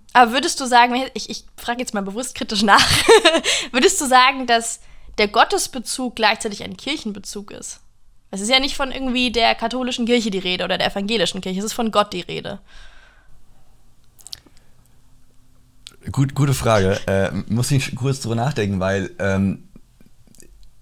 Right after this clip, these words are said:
Speaker 2: ich schon sagen würde, im, im Grundgesetz ist, glaub ich, schon ganz klar der Z-, Bezug zum Christentum, äh, dargestellt und,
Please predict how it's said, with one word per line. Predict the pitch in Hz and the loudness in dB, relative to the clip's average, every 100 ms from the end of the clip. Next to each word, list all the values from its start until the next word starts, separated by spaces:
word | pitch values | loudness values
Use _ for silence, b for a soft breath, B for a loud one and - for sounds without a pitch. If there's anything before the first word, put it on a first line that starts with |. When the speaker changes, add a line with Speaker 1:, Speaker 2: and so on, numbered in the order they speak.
| - - - _ - - - - - | -20 -20 -20 _ -20 -20 -20 -20 -14
Speaker 2:
ich | 120 101 | -6 -2
schon | 127 | 0
sagen | 123 120 117 | 2 2 2
würde, | 110 | 2
im, | - 107 95 | 0 -2 0
im | 104 | 0
Grundgesetz | 95 113 123 - | 0 -2 -2 -4
ist, | - | -4
glaub | 107 98 | -2 -2
ich, | |
schon | 104 | -2
ganz | 92 107 - | -2 -2 -2
klar | - 107 | -2 -2
der | 98 | -2
Z-, | - - | -4 -6
Bezug | 92 95 110 - | -6 -4 -4 -4
zum | 92 | -6
Christentum, | 101 101 - - 113 113 - | -4 -4 -4 -4 -4 -4 -4
äh, | 104 107 | -4 -2
dargestellt | 101 110 117 - 113 127 - | 0 0 0 0 2 2 0
und, | 92 95 | 0 0